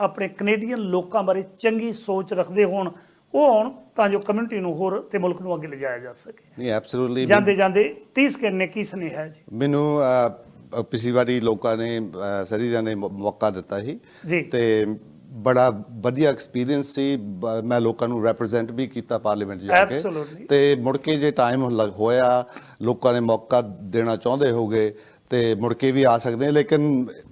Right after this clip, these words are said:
Speaker 2: it's not confirmed
Speaker 1: ਅਜੇ,
Speaker 2: ਹਾਂ,
Speaker 1: yeah,
Speaker 2: ਹਾਂ।
Speaker 1: I got it।
Speaker 2: ਹਾਂਜੀ।
Speaker 1: Thank you। ਸਾਡੀਆਂ
Speaker 2: Thank you।
Speaker 1: ਸ਼ੁਭ ਇੱਛਾਵਾਂ, ਚੜ੍ਹਦੀ ਕਲਾ 'ਚ ਰਹੋ। ਆਉਣ ਵਾਲੇ ਸਮੇਂ ਫਿਰ ਗੱਲਬਾਤ ਕਰਾਂਗੇ।
Speaker 2: ਸਤਿ ਸ਼੍ਰੀ ਅਕਾਲ।
Speaker 1: ਰੱਬ ਰਾਖਾ ਜੀ। ਸਰਦਾਰ ਜਸਵੀਰ ਸਿੰਘ ਸੰਧੂ, ਕਿਹੋ ਜਿਹੀ ਹੋਏਗੀ ਸਥਿਤੀ ਸਾਡੇ ਮੁਲਕ ਦੀ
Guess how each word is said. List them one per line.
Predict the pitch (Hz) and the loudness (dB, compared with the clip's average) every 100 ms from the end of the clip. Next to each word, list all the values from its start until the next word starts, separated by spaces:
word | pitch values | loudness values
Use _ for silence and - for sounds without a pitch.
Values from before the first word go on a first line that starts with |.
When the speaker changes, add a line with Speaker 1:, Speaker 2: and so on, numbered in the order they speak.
| - _ - | -20 _ -10
Speaker 2:
it's | 127 117 | -8 -6
not | - 123 113 110 | 2 2 2 -2
confirmed | 104 107 104 101 233 | -4 -2 -2 4 6
Speaker 1:
ਅਜੇ, | 214 190 | 6 4
Speaker 2:
ਹਾਂ, | - | 0
Speaker 1:
yeah, | 180 | 0
Speaker 2:
ਹਾਂ। | 160 160 151 170 - | 0 -2 -6 -6 -4
Speaker 1:
I | 143 | -4
got | 135 | -6
it। | 104 - | -14 -16
Speaker 2:
ਹਾਂਜੀ। | 82 - | -20 -18
Speaker 1:
Thank | - 208 226 | 2 4 4
you। | 233 247 294 - | 2 0 -4 -8
ਸਾਡੀਆਂ | - 190 180 | 0 2 2
Speaker 2:
Thank | |
you। | |
Speaker 1:
ਸ਼ੁਭ | 170 214 | 2 2
ਇੱਛਾਵਾਂ, | 220 214 220 220 | 4 4 4 2
ਚੜ੍ਹਦੀ | 220 262 294 | 2 0 2
ਕਲਾ | 269 233 | 2 2
'ਚ | 196 | 2
ਰਹੋ। | 202 214 | 0 0
ਆਉਣ | 185 180 | 2 4
ਵਾਲੇ | 190 185 | 4 2
ਸਮੇਂ | 185 180 | 0 -6
ਫਿਰ | 165 180 | -4 -2
ਗੱਲਬਾਤ | 180 170 170 | -2 0 0
ਕਰਾਂਗੇ। | 185 180 180 220 - - - | 2 2 2 -2 -4 -20 -18
Speaker 2:
ਸਤਿ | - - | -12 -10
ਸ਼੍ਰੀ | - | -4
ਅਕਾਲ। | 170 156 | 2 2
Speaker 1:
ਰੱਬ | |
ਰਾਖਾ | 143 131 - | 0 -8 -14
ਜੀ। | 170 - - - - - - _ - | -20 -20 -20 -20 -20 -20 -20 _ -4
ਸਰਦਾਰ | 202 196 175 | 4 4 4
ਜਸਵੀਰ | 165 170 196 | -2 -2 -2
ਸਿੰਘ | - 202 | -2 -8
ਸੰਧੂ, | 165 196 190 160 110 _ _ _ _ _ _ _ | -4 -4 -2 -6 -8 _ _ _ _ _ _ _
ਕਿਹੋ | - 220 254 | 4 4 4
ਜਿਹੀ | 262 | 2
ਹੋਏਗੀ | 233 240 208 220 | 4 4 2 -2
ਸਥਿਤੀ | - 208 214 | -2 -6 -4
ਸਾਡੇ | - 185 | 0 0
ਮੁਲਕ | 175 175 170 | 2 0 0
ਦੀ | 202 196 180 233 | 0 0 0 -8